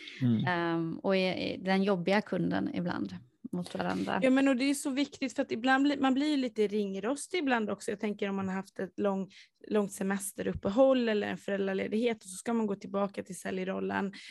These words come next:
Speaker 3: eller precis som du är inne på, om det är en ny produkt eller tjänst som man ska leverera, att,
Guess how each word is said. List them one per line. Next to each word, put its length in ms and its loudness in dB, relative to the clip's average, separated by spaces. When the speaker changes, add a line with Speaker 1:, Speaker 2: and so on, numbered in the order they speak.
Speaker 3:
eller 200 4
precis 340 -8
som 120 -4
du 80 0
är 80 4
inne 180 0
på, 180 0
om 180 2
det 60 0
är 40 2
en 100 2
ny 280 6
produkt 560 2
eller 160 0
tjänst 580 -2
som 160 -4
man 100 0
ska 140 -6
leverera, 560 0
att, 120 0